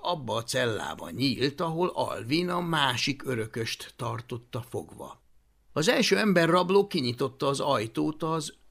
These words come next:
övére erősített méretes kulccsal.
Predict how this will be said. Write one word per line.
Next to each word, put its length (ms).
övére 560
erősített 640
méretes 720
kulccsal. 680